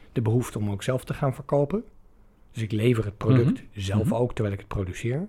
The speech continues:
Speaker 2: Mhm.
Speaker 1: Maar ik wil ook nog wat distributeurs erbij hebben.
Speaker 2: Ja.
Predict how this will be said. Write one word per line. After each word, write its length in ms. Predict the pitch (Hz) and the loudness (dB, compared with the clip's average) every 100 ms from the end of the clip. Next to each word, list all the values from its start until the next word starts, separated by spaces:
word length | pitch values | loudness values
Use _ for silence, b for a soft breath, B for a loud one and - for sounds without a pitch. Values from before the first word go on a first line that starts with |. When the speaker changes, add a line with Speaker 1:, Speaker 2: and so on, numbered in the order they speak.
| - | -2
Speaker 2:
Mhm. 220 | 110 139 B B | -2 -2 B B
Speaker 1:
Maar 120 | - 110 | -2 0
ik 60 | |
wil 140 | 117 110 | 0 0
ook 100 | 127 | 2
nog 140 | 123 | 2
wat 140 | 117 | 2
distributeurs 640 | 120 117 - 113 107 127 95 | 2 0 0 -2 2 2 2
erbij 240 | 95 82 - | -4 -6 -8
hebben. 200 | 87 78 - - - | -8 -10 -14 -20 -20
Speaker 2:
Ja. 220 | - 156 | -4 -4